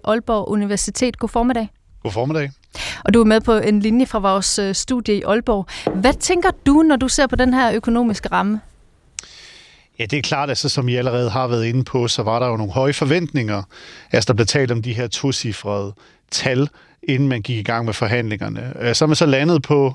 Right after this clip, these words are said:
Speaker 2: øh, præcis det, som, øh, stats-, øh, undskyld, finansministeren gik ud med, Nikolaj Vammen. Øh, og det er klart, for nogen kan det jo selvfølgelig godt opfattes som, øh, at man ikke har fået så meget hjem, øh,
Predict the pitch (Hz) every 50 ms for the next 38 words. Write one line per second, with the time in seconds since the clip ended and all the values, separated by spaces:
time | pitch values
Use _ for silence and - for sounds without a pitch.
0 | - _ - 123 110 104 - - 131 - - 170 147 127 - - 127 135 131 -
1 | - 123 113 107 104 101 101 101 98 - - 131 131 135 123 - - 143 - -
2 | 131 123 120 123 120 - 139 120 - 127 123 131 135 120 - 135 117 113 110 101
3 | - 113 107 107 107 104 - - - - - - - - 135 123 - 139 143 139
4 | 131 113 113 113 117 127 127 127 - 113 117 113 120 120 110 113 104 113 104 107
5 | 117 139 143 131 120 - - - - - - - - _ - 117 117 117 - 127
6 | 120 151 147 135 - 135 123 127 120 - 139 135 131 131 143 147 135 - 123 127
7 | 127 - - - - 147 135 113 123 127 131 - 127 135 147 - - 139 113 101
8 | 104 98 - - - - - - - 120 113 123 123 - - - - - - -
9 | - _ _ - 113 113 117 - 127 120 110 131 127 131 139 - - 139 123 -
10 | 143 135 - - 135 123 120 135 143 113 98 143 170 175 135 - - - - -
11 | - _ _ - 135 117 113 113